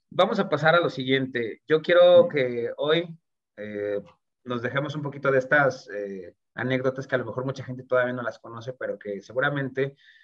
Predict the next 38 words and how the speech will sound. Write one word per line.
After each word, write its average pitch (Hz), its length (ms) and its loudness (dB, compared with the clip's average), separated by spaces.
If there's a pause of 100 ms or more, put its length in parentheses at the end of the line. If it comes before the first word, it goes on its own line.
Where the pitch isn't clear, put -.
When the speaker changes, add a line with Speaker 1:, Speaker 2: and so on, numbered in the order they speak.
(140)
Speaker 1:
si - 500 -6
alguna 127 380 0
persona 131 680 0
nos 110 180 -18
está - 160 -4
viendo 139 240 0
y 123 60 0
va 127 420 -4
a 110 200 -6
tener 120 340 -6
clase - 340 -6
contigo 135 500 -2
próximamente, 147 920 -2 (240)
que 101 80 -12
se 127 100 -8
prepare, 117 500 -2
<laughs> - 340 -12
porque 104 600 -6 (200)
va 131 140 -2
a 143 40 0
estar 147 480 0
Speaker 2:
<laughs> - 20 -18
Speaker 1:
interesante 139 760 -2
ese 120 180 -14
curso. 110 320 -14 (500)
Lo 170 220 2
que 190 120 2
sí 160 200 2
ahora 135 500 8 (600)
es, 143 540 -4 (460)
¿cuál 226 480 2 (680)
es 180 240 -2
el 180 140 -2
libro 175 280 -2
que - 80 -10
estás 135 180 -2
leyendo 135 360 2
ahorita? 104 360 -4